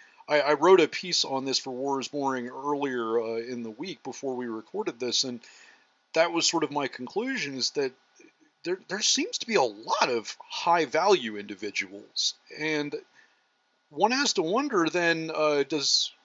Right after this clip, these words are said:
does that mean that it's working if they just fill those ranks in, like, the next day? We, we, we kill a lot of number twos is sort of my favorite phrase.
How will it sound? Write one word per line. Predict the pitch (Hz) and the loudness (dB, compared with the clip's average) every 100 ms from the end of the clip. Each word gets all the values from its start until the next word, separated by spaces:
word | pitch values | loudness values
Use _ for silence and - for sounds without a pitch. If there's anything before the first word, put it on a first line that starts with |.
| _ _ _ _ _ - | _ _ _ _ _ -10
does | 151 156 | -6 0
that | 208 185 | 0 -2
mean | 185 220 220 196 | -2 -2 0 2
that | 170 | 0
it's | 175 160 - 143 | 0 -2 -2 0
working | 175 196 190 180 | 0 0 -2 -2
if | 147 | -2
they | 170 165 | 0 -2
just | 165 160 | -2 -6
fill | - - 175 | -8 -2 0
those | 175 160 131 | 2 0 -2
ranks | 127 143 175 - | -4 -6 -2 -2
in, | 208 214 208 - _ _ - | -2 -6 -12 -18 _ _ -4
like, | 143 123 | -4 -4
the | |
next | 127 147 160 - | -4 -2 -2 -2
day? | - 160 202 | -2 -4 -4
We, | 185 180 | -6 -8
we, | 175 175 - | -8 -14 -12
we | 165 | -10
kill | - 233 | 4 6
a | 247 | 10
lot | 233 208 | 10 10
of | |
number | 190 202 175 | 6 4 0
twos | - 196 151 113 | 0 2 2 2
is | 117 | -2
sort | 151 | -2
of | 143 | -2
my | 135 123 | -2 -4
favorite | 147 139 131 - | -4 -2 -4 -2
phrase. | 143 120 95 - | 0 0 0 -6